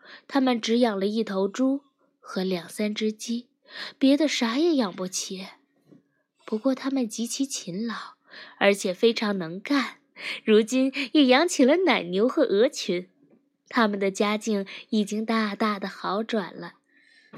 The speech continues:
倘若不是这个儿子叫他们牵肠挂肚的话，他们在那一个晴朗的早晨，本是可以高高兴兴地到教堂去的。爸爸埋怨他太慢吞吞，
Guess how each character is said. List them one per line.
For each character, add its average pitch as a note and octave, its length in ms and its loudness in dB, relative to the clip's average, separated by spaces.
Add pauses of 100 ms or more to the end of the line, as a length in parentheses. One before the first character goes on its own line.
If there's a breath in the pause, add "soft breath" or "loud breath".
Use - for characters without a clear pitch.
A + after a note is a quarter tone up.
倘 G#3 240 0
若 G#3 320 6 (200 loud breath)
不 A#3 140 4
是 C4 160 2
这 B3 160 4
个 G#3+ 120 2
儿 F#3+ 300 4
子 B3+ 180 2
叫 A3 220 4
他 G#3 140 -6
们 G3+ 160 -2
牵 B3+ 280 0
肠 G#3+ 260 -6
挂 B3 240 2
肚 D#4 320 0
的 F#3 100 -4
话， F3 440 -6 (360 loud breath)
他 G#3+ 260 0
们 F#3 300 0 (240 loud breath)
在 D4+ 200 6
那 D4+ 240 2
一 A3 160 -2
个 A#3+ 200 4
晴 A3+ 420 -4
朗 F#3+ 180 -4
的 A3+ 120 0
早 F#3 280 -4
晨， F#3 340 -4 (220 loud breath)
本 B3+ 180 8
是 C4+ 160 2
可 C4+ 200 2
以 C#4 200 0
高 G#3 260 -4
高 A3+ 220 2
兴 A#3 260 -2
兴 B3+ 420 -4
地 E3+ 320 -6 (260)
到 G3 160 -4
教 F#3 280 -6
堂 - 420 -14
去 F#3+ 300 -6
的。 F#3+ 200 -14 (1800 loud breath)
爸 A3 220 8
爸 G3+ 180 4
埋 F#3+ 220 2
怨 G3+ 340 4
他 G3+ 200 -4
太 G#3+ 260 -2
慢 F#3+ 240 0
吞 A3 200 -2
吞， B3 300 -2